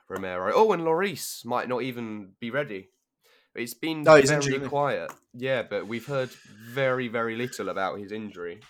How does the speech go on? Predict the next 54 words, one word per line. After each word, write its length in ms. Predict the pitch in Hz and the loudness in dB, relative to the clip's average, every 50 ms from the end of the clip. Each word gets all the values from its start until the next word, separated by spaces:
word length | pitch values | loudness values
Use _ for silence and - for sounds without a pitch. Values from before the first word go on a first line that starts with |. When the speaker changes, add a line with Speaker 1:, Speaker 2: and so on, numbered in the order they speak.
| - - - | -16 -12 -10
Speaker 1:
um, 380 | 101 95 92 92 90 90 85 - _ _ - - _ _ _ _ _ - - | -10 -8 -10 -12 -14 -14 -16 -18 _ _ -20 -20 _ _ _ _ _ -6 -4
other 240 | 117 110 98 107 104 | -4 -2 -2 -2 -2
than 380 | 98 98 95 95 95 98 - - _ | -2 -4 -4 -4 -6 -6 -8 -10 _
he's 180 | - 107 110 107 | -14 -14 -14 -10
picked 260 | - - 143 143 - | -8 -8 -8 -8 -8
up 100 | 98 - | -10 -12
a 60 | 95 92 | -12 -12
thigh 240 | - 98 95 90 | -10 -8 -8 -8
injury 480 | 90 92 95 87 87 90 95 104 110 - - - _ _ _ _ _ _ _ _ _ _ - | -8 -10 -12 -12 -12 -10 -10 -10 -10 -12 -16 -20 _ _ _ _ _ _ _ _ _ _ -10
and 100 | 107 110 | -8 -8
he 60 | 104 | -8
dropped 280 | 101 - 117 - - - | -6 -6 -6 -6 -4 -2
out 140 | 113 101 - | -2 -2 -2
of 60 | - | -4
the 60 | 104 | -6
France 340 | - - 123 123 120 - - | -8 -6 -6 -6 -6 -8 -10
squad. 240 | - - 78 78 - - - | -14 -14 -14 -14 -14 -14 -14
We, 160 | 101 - - - | -16 -16 -14 -10
we 120 | - 123 117 | -8 -6 -4
don't 220 | 123 135 135 - | -2 -2 -4 -4
really 340 | - 120 113 127 131 127 110 | -6 -8 -6 -4 -2 -2 -2
Speaker 2:
Beautiful. 180 | 110 101 98 95 95 | -4 -4 -4 -4 -4
Speaker 1:
know 40 | 95 | -4
any 140 | 92 98 101 | -4 -6 -4
more 180 | 98 95 92 | -4 -4 -4
than 140 | 85 92 101 | -4 -4 -4
that. 220 | 113 107 85 - - _ _ _ - - _ _ _ _ _ _ - | -2 -2 -2 -4 -6 _ _ _ -20 -20 _ _ _ _ _ _ -12
I'm 80 | 95 92 | -10 -6
trying 180 | - - 117 | -2 -2 0
to 60 | 104 92 | 0 0
look 0 | |
it 20 | |
Speaker 2:
Sensational 420 | - 117 110 110 107 - 113 107 101 | 0 0 0 0 -2 -4 -6 -8 -8
news. 140 | 104 104 104 | -6 -4 -2
Speaker 1:
up 180 | 101 - - | -4 -4 -4
quickly. 440 | - - 80 80 - 80 80 82 - - - | -8 -12 -12 -12 -10 -10 -10 -10 -10 -8 -8
Um, 360 | 95 95 90 92 90 92 95 _ _ _ _ _ _ _ _ _ _ _ _ _ _ _ _ _ - | -6 -6 -6 -6 -8 -10 -12 _ _ _ _ _ _ _ _ _ _ _ _ _ _ _ _ _ -4
but 100 | 170 - | -2 0
I'm 120 | - 202 214 | 0 2 0
not 160 | 220 - - | 0 2 4
worried. 420 | 180 151 117 - - 190 190 - - - _ _ _ - | 6 6 8 6 4 2 -2 -8 -14 -20 _ _ _ -12
Fraser 380 | - - 175 170 175 147 151 | -2 2 2 2 2 0 -4
Forster, 560 | 143 - 156 143 127 - - - 92 95 110 - | -6 -4 -2 -2 -2 -4 -6 -6 -6 -6 -6 -4
I 100 | - 123 | -6 -6
know 240 | 139 151 165 175 175 | -4 -4 -4 -4 -4
he 80 | 170 160 | -4 -4
hasn't 280 | 151 147 143 131 101 | -4 -4 -6 -6 -8
played 220 | 117 117 110 104 98 | -6 -4 -4 -4 -6
a 40 | 87 | -8
game 280 | 92 82 82 85 82 82 | -10 -10 -10 -10 -12 -12
for 140 | 98 92 | -10 -10
a 40 | 87 | -10
little 260 | 90 87 - - 87 | -10 -12 -14 -14 -14
while, 360 | 85 76 78 80 92 113 127 | -12 -10 -8 -8 -8 -10 -10